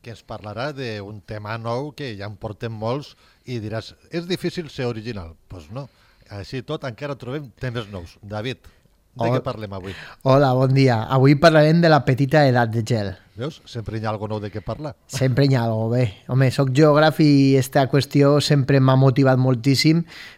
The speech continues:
Speaker 2: perquè, ara ho comentarem, és un període climàtic molt breu, molt concís de lo que seria la nostra història climàtica i que ens ha de fer reflexionar sobre moltes qüestions, sobretot ara quan parlem de canvi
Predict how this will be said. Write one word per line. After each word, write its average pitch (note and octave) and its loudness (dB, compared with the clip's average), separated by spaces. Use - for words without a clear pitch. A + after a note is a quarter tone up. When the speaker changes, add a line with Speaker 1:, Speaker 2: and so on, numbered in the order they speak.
Speaker 2:
perquè, C3 4
ara A#2 0
ho A#2+ 0
comentarem, B2 0
és A#2+ 0
un B2+ -2
període B2 0
climàtic B2+ 0
molt B2 0
breu, E3+ 2
molt C3 -2
concís B2+ -2
de B2+ 0
lo A#2+ -2
que B2 -4
seria B2 0
la A#2 0
nostra B2 -4
història B2+ -2
climàtica C3+ 2
i D#3+ 4
que C#3+ 6
ens C3 2
ha C3 2
de F3 2
fer G3 2
reflexionar C#3 0
sobre D#3+ 4
moltes C#3 2
qüestions, C3+ 2
sobretot B2 0
ara C3+ 4
quan C#3 2
parlem B2 2
de A#2 -4
canvi C3 4